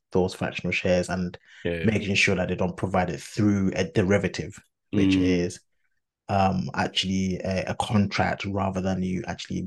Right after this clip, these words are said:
Speaker 1: buying shares. So
Speaker 2: Mm.
Speaker 1: it's something that we will keep an eye on,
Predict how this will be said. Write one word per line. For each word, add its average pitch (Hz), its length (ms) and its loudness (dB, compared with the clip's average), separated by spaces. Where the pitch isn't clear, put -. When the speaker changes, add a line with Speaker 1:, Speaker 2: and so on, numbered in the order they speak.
Speaker 1:
buying 90 300 -4
shares. 90 380 -2
So 101 220 4
Speaker 2:
Mm. 90 340 0
Speaker 1:
it's 139 120 6
something 185 280 10
that 131 180 10
we 127 160 10
will 113 220 8
keep 113 240 6
an 107 100 4
eye 104 140 4
on, 135 120 4